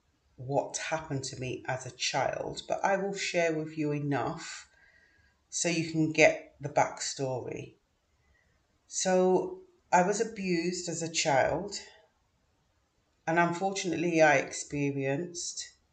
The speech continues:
emotional abuse, physical abuse, and sexual abuse.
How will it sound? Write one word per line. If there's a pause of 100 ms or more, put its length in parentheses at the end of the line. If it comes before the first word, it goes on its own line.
(120)
emotional
abuse, (1080)
physical
abuse, (2000)
and
sexual
abuse.